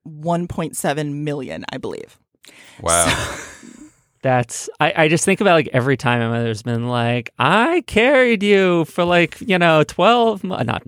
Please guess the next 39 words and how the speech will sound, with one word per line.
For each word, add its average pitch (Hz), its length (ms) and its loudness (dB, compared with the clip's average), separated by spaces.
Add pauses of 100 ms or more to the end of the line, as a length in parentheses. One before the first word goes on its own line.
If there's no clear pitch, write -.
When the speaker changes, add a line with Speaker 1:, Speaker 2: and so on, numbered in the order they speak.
Speaker 3:
twelve, 110 200 -8
not 107 180 -2
nine 202 300 4
months 185 380 4
anyway." 190 480 4 (140)
Speaker 2:
<laughs> - 160 -10
Speaker 3:
Like, 156 460 4
I'm 139 260 0
just 135 180 -2
glad 127 320 4
that 120 140 0
this 123 240 -2
Speaker 2:
Is - 40 -10
Speaker 3:
kind 120 220 -2
of 127 60 0
Speaker 2:
Jordan 190 200 2
Speaker 3:
thing - 80 0
does 165 120 0
Speaker 2:
Weisman 175 160 -8
is 151 180 -4
an 147 100 -8
ex-, 156 260 -10 (200)
is 135 220 -6
an 143 100 -8
expert 117 420 -8
on 104 140 -10
the 104 60 -10
gestation 107 640 -14
period - 360 -2
Speaker 3:
<laughs> 202 100 -6
Speaker 2:
of 220 220 4
Speaker 3:
I'm 302 180 4
not. 247 400 4
Speaker 2:
<laughs> 285 60 -10 (640)
Anyway, 202 800 -2
Speaker 3:
Anyway. 151 40 2
Speaker 2:
I, 170 340 2
I'm, 170 200 -2
like, 147 260 0